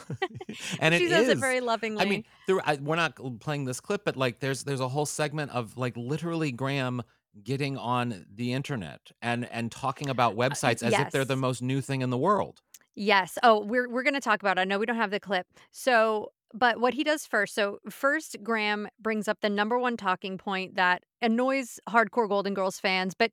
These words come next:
Speaker 2: it was probably less known in the year two thousand, so I'm gonna give him a pass.
Speaker 1: Mm-hmm.
Speaker 2: But he says to her, "Is it true that Estelle Getty was younger than you?" And then he shows Bea a photo of the four women to sort of
Speaker 1: Mm-hmm.
Speaker 2: illustrate how close they all were in age.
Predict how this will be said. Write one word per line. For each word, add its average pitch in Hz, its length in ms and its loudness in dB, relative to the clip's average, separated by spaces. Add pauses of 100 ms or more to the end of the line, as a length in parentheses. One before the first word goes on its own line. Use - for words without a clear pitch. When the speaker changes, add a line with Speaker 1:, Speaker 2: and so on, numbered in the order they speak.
(120)
Speaker 2:
it 254 120 -2
was 247 120 0
probably 262 400 2
less 233 280 -2
known 208 240 -2
in 196 60 -4
the 190 60 -4
year 185 140 -2
two 185 220 -8
thousand, 185 480 -2
so 202 100 -2
I'm 180 60 -2
gonna 180 100 -4
give 175 160 -4
him 175 80 -6
a 170 100 -8
pass. 170 380 -2
Speaker 1:
Mm-hmm. - 200 -20 (200)
Speaker 2:
But 208 120 2
he 226 100 -4
says 220 280 -2
to 214 100 -4
her, 185 320 -2 (420)
"Is 240 120 0
it 302 140 -4
true 262 360 -2
that 214 260 4
Estelle 190 320 -2
Getty 185 240 -2
was 185 180 -4
younger 208 340 0
than 170 220 -4
you?" 175 340 -6 (440)
And 208 200 2
then 262 140 2 (160)
he 453 140 -2
shows 302 520 -2
Bea 196 440 -4 (400)
a 208 60 0
photo 294 560 0
of 214 240 2
the 214 80 -2
four 214 340 -2
women 190 400 -2
to 214 100 -6
sort 196 220 -4
of 165 60 -8
Speaker 1:
Mm-hmm. 151 100 -10
Speaker 2:
illustrate 220 500 -4
how 202 140 -2
close 190 320 -4
they 202 140 2
all 190 160 4
were 190 160 2
in 175 120 -4
age. 190 300 -2